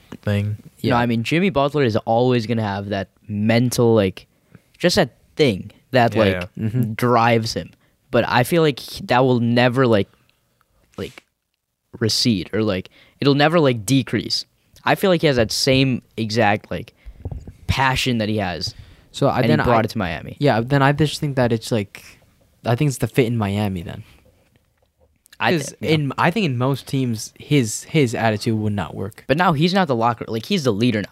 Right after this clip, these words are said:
Speaker 3: He's not a cancer.
Speaker 2: Exactly, but do you think it's because he requested a trade that he was viewed as a cancer, as a locker room cancer per se? It's not. You know what I mean? So that's why,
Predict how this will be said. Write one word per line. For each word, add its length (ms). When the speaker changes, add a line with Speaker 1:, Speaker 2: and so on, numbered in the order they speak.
Speaker 3:
He's 100
not 140
a 40
cancer. 520
Speaker 2:
Exactly, 380
but 160
do 80
you 60
think 160
it's 100
because 380
he 160
requested 460
a 60
trade 280
that 100
he 60
was 140
viewed 120
as 120
a 40
cancer, 440
as 180
a 60
locker 260
room 120
cancer 280
per 140
se? 220
It's 180
not. 220
You 60
know 60
what 80
I 20
mean? 240
So 120
that's 200
why, 160